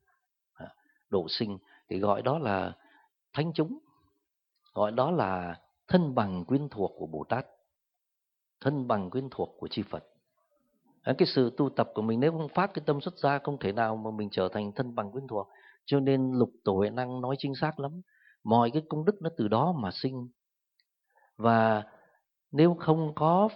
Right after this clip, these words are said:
phát cái tâm vô thượng đó, đó thì với cái tâm mà tại gia của mình, mọi sự mình đều tại gia hóa. Và khi mình tại gia hóa thì có nghĩa làm thế nào mà xuất gia được đấy?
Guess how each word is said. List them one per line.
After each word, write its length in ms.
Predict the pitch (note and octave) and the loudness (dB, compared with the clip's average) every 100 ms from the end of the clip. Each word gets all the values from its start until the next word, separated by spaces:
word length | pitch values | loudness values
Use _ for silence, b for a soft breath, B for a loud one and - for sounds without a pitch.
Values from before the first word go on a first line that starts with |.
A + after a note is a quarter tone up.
| - | 0
phát 200 | G3 G#3+ - - | 2 2 -2 0
cái 160 | F3+ F3 - | 0 0 2
tâm 220 | E3 D#3 | 2 2
vô 140 | C#3+ D3+ | -2 -2
thượng 280 | C#3+ A2+ A#2+ | 0 -2 -2
đó, 160 | C3+ | -2
đó 200 | F#3+ G3 - | -2 -4 -8
thì 360 | - G#2+ G#2+ G#2 b b _ | -8 -6 -6 -8 b b _
với 260 | A#2 C3 F#3 | 0 4 6
cái 100 | F#3+ F#3+ | 4 2
tâm 340 | D#3 D3 C3+ | 0 0 0
mà 140 | A#2 G2+ | 0 2
tại 220 | G#2+ G2+ | 0 0
gia 240 | A#2 C3 | 0 -2
của 140 | B2+ F#2+ | -4 -6
mình, 280 | G2 F2+ F2 _ | -6 -8 -12 _
mọi 240 | G#2 G#2 F2+ | -4 -4 -4
sự 300 | - G2+ F2+ | -6 -6 -6
mình 200 | F#2+ F2+ | -10 -8
đều 160 | E2+ F2 | -8 -6
tại 180 | E2+ E2+ | -8 -6
gia 120 | A2+ | -6
hóa. 420 | G#2+ G#2+ C3 F3 _ _ - | -6 -6 -8 -14 _ _ -4
Và 100 | A2 | -2
khi 140 | D3+ | 0
mình 220 | C3 A2 F#2 | -2 -4 -2
tại 180 | G2+ G2 | -2 -2
gia 120 | B2 | -4
hóa 300 | A#2 A#2 D3 | -4 -6 -8
thì 80 | - | -10
có 120 | - | -10
nghĩa 220 | C#3 C3 D3+ | -6 -4 -4
làm 260 | B2+ A2 G#2+ | -4 -4 -2
thế 120 | F3 | -2
nào 220 | C#3 A#2 | -2 -6
mà 100 | A#2 | -8
xuất 160 | - - | -12 -6
gia 220 | C#3+ D3 | -4 -4
được 180 | B2 B2+ | -8 -8
đấy? 240 | D3 | -8